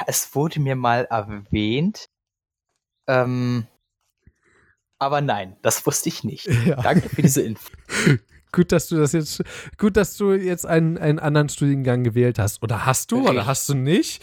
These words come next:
Speaker 2: Hm,
Speaker 1: Tja.
Speaker 2: wer weiß. <laughs> Hört euch
Speaker 1: Das,
Speaker 2: die
Speaker 1: das
Speaker 2: Folge vom Sonntag an.
Speaker 1: <laughs> Ha, ha, ha.
Speaker 2: Genau. Ähm, ich hab noch drei Fragen für dich. Und zwar würdest du das Ganze, also würdest du nochmal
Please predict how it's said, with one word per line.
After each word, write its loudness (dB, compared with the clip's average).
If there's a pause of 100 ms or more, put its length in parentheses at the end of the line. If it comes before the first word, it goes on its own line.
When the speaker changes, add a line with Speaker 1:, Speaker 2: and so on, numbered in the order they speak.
(800)
Speaker 2:
Hm, 2
Speaker 1:
Tja. 2
Speaker 2:
wer 4
weiß. 2 (120)
<laughs> -6
Hört 2
euch 2
Speaker 1:
Das, 0
Speaker 2:
die 6
Speaker 1:
das 2
Speaker 2:
Folge 2
vom -2
Sonntag 0
an. 2
Speaker 1:
<laughs> -10 (640)
Ha, 2 (180)
ha, 0 (140)
ha. -2 (1400)
Speaker 2:
Genau. 2
Ähm, -2
ich -2
hab 2
noch 0
drei 2
Fragen -2
für -4
dich. 0
Und -2
zwar -2
würdest -2
du 2
das 0
Ganze, 0
also 0
würdest 4
du -4
nochmal 0